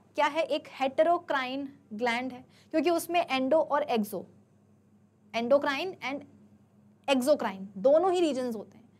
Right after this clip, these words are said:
एंडोक्राइन रीजन हॉर्मोन्स प्रोड्यूस करता है और एक्सोक्राइन रीजन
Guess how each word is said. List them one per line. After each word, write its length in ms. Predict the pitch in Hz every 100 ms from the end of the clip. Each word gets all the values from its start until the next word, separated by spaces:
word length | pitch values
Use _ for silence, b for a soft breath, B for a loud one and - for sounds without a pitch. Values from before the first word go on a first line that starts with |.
| b b b -
एंडोक्राइन 760 | 302 320 403 403 320 302 330
रीजन 420 | 285 285 277 311 359 _ _ -
हॉर्मोन्स 380 | 269 262 269 285
प्रोड्यूस 340 | 285 277 277 277
करता 280 | 269 269
है 260 | 277 269 330 247
और 180 | 247 -
एक्सोक्राइन 800 | 247 233 311 320 262 233 185 190 -
रीजन 480 | 220 240 208 190